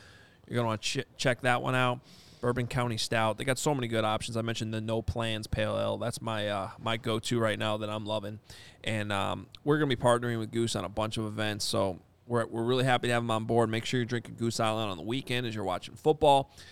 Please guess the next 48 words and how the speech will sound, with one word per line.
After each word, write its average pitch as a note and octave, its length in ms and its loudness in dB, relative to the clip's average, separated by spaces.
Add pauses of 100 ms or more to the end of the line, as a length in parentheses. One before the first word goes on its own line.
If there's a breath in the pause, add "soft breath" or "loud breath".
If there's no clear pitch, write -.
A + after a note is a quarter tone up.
(240 loud breath)
And D3+ 360 4
you C3 80 2
should C3+ 140 -2
know B2 180 4
that A#2 80 2
Goose A#2 260 0
Island's A2 360 4
two B2 180 0
local A2+ 300 -2
locations G#2+ 520 -4
are G2+ 160 -4
open F3 320 4
and A#2+ 260 -2
ready B2 240 2
to - 140 -6
welcome C3 480 -2
you. D#3 320 -4
Grab B2 220 2
a A2 40 -2
beer B2 220 2
right B2 400 2
from D3+ 140 0
their C3 140 2
innovation B2 560 -2
tanks A#2 460 -4
at A2 140 -4
the G#2+ 120 -8
Goose F3 380 -4
Island C3+ 300 -2
Tap C#3+ 320 0
Room E3+ 220 2 (340 soft breath)
at A2+ 220 -10
eighteen C#3+ 300 -4
hundred B2+ 240 0
West G#2 280 -4
Fulton, F3 320 2 (400 soft breath)
or D#3+ 200 2
get D3+ 140 -2
a C3 40 -2
smash C3+ 340 2
burger C3 480 2
and A2+ 300 -2
a F#2+ 220 -6
fresh - 340 0
beer C#3 400 4
of A#2 220 -6
the G#2+ 80 -6
week D3 440 -2